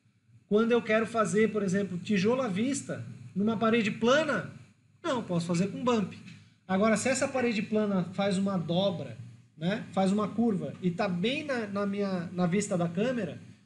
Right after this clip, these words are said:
talvez o displacement seja mais interessante. Porque daí eu, quando a, quando a parede faz a curva, eu vou ver a pedra que salta da curva, né? E o bump não vai conseguir fazer essa simulação, mas o displacement vai,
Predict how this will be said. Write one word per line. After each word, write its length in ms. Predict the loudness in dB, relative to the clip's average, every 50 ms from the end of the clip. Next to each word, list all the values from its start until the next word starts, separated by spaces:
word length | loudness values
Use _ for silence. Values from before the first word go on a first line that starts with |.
| _ _ _ _
talvez 340 | 0 0 2 4 2 2 2
o 60 | 0
displacement 580 | -2 -4 -2 2 2 2 2 2 0 -2 -2 0
seja 260 | 0 0 0 0 0
mais 220 | 0 0 0 0
interessante. 760 | -2 0 0 0 0 0 0 0 0 0 0 -2 -8 -10 -14 -16 -20 -20 -20 _ _ _ _ _ _ _
Porque 300 | 2 2 2 4 2 2
daí 300 | 2 4 4 4 4 6
eu, 260 | 4 4 2 0 -8 -12 -16 -20 -4
quando 280 | 0 2 2 4 4 2
a, 60 | 0
quando 440 | 0 -6 -16 -10 -2 0 2 2 2
a 60 | 2
parede 340 | 2 2 2 2 2 0 0
faz 220 | 0 0 2 2
a 80 | 0 -2
curva, 520 | -2 -2 -2 -2 -2 -2 -2 -2 -4 -4 -8 -14 -18 -20 -14 -4
eu 140 | 0 2 2
vou 160 | 4 4 2
ver 180 | 4 4 4 4
a 80 | 4
pedra 320 | 2 2 2 2 2 0 -2
que 140 | -2 -4 -6
salta 460 | -6 -4 -2 0 0 0 0 -2 -4
da 100 | -4 -4
curva, 340 | -2 -2 -2 -2 -2 -6 -8
né? 200 | -10 -10 -12 -14 -14 -18 -20 _ _ _ _ _ _
E 140 | 2 4 6
o 40 |
bump 300 | 6 6 6 4 4 4 2
não 120 | 2 2 2
vai 140 | 2 0
conseguir 460 | 0 -2 -4 -4 -4 -4 -2 -2 -4 -2
fazer 260 | -2 -2 0 0 0
essa 180 | 0 -2 -2
simulação, 640 | -4 -4 -2 -2 0 -2 -2 -2 -2 -2 -2 -2 -2
mas 260 | -4 -6 -6 -2 0
o 80 | 0 2
displacement 720 | 2 0 0 0 0 2 2 4 2 2 0 -2 -2 -2 0
vai, 220 | 0 0 0 -2